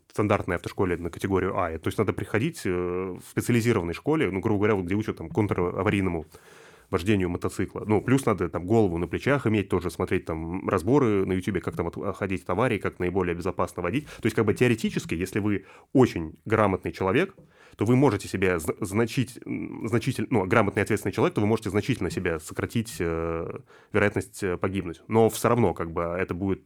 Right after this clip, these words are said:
э, если очень грамотный человек на мотоцикле, всё равно с большей га-, гораздо вероятностью погибнет на мотоцикле, чем очень грамотный человек на автомобиле.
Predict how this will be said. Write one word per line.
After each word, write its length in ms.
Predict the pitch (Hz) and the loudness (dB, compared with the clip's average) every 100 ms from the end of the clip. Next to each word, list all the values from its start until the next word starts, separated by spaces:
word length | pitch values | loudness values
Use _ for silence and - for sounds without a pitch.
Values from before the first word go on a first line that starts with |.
| - | -6
э, 260 | 98 - 120 - | -6 -6 -10 -6
если 320 | 120 123 127 - - - - - - | -4 -4 -6 -10 -18 -20 -20 -20 4
очень 260 | 151 139 113 | 6 8 8
грамотный 340 | 123 117 117 | 8 6 4
человек 340 | 117 113 113 | 2 4 4
на 60 | 117 | 4
мотоцикле, 400 | 110 110 - 175 | 2 2 0 0
всё 100 | - | 4
равно 260 | 120 127 101 | 4 6 4
с 60 | 90 | 4
большей 340 | 110 117 113 | 4 4 4
га-, 120 | 101 | 0
гораздо 320 | 107 107 98 98 | 2 0 0 2
вероятностью 400 | 104 151 127 - | 2 0 -2 -4
погибнет 320 | 98 101 95 | -2 -2 -2
на 60 | |
мотоцикле, 420 | 101 98 95 156 123 | -2 -2 -2 0 0
чем 140 | 101 | 2
очень 260 | 117 113 98 | 2 2 2
грамотный 340 | 107 104 98 | 2 0 -2
человек 280 | 95 104 - | -2 0 0
на 80 | 107 | -2
автомобиле. 480 | 104 104 92 82 | -2 -2 -2 -4